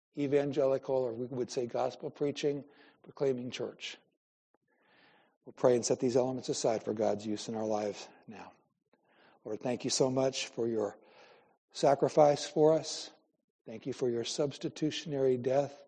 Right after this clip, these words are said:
on the cross. We thank you that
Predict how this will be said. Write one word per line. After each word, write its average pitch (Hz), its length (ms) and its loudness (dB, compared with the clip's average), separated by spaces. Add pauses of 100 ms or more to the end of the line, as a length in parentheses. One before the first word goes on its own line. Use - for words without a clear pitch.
(560)
on 127 120 -8
the 117 60 -8
cross. - 600 2 (1000)
We 123 80 -10
thank 135 380 -4
you 139 160 2
that 117 240 2